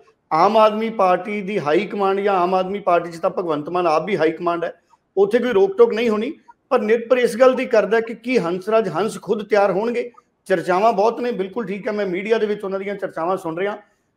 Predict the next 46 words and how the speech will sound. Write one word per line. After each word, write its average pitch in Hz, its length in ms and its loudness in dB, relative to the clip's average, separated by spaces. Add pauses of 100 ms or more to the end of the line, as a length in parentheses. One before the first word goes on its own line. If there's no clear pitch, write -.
ਪਰ 240 140 2
ਹੰਸਰਾਜ 208 520 0
ਹੰਸ 180 340 -6
ਨੇ 233 140 -2
ਹਜੇ 214 360 -4 (440)
official 254 480 -2
ਤੌਰ 214 260 4
ਦੇ 214 100 0
ਉੱਤੇ 214 300 -2
ਕੋਈ 226 280 -2
ਵੀ 240 120 -6
ਸੰਕੇਤ 190 520 -6
ਇਸ 175 140 -10
ਤਰ੍ਹਾਂ 175 200 -4
ਦੇ 170 100 -6
ਨਹੀਂ 185 200 -4
ਦਿੱਤੇ। 208 480 -4 (560)
ਹਾਂ, 202 200 4
ਅਗਰ 196 160 0
ਹੰਸਰਾਜ 185 400 -2
ਹੰਸ 185 200 -6
ਲੜਨਾ 170 340 -2
ਚਾਹੁਣ 185 300 0 (880)
ਤੇ 190 80 -8
democracy 190 640 0
'ਚ 190 60 -10
ਉਹਨਾਂ 190 180 -2
ਕੋਲੇ 185 180 -2
ਵੀ 180 140 -6
right 160 260 0
ਹੈ, - 180 -2 (320)
ਪਰ 262 140 2
ਬੀਜੇਪੀ 185 540 -4
ਨੇ 269 120 0
ਉਹਨਾਂ 254 240 -2
ਦੀ 262 100 -6
ticket 247 340 -2
ਕੱਟੇ 240 300 -2
ਜਾਣ 226 260 -2
ਦਾ 226 120 2
ਵੀ 233 120 -4
ਕੋਈ 233 180 -6
ਖਾਸ 196 560 -2
ਕਾਰਨ 185 360 0
ਨਹੀਂ 180 220 -4
ਦੱਸਿਆ। 190 520 -4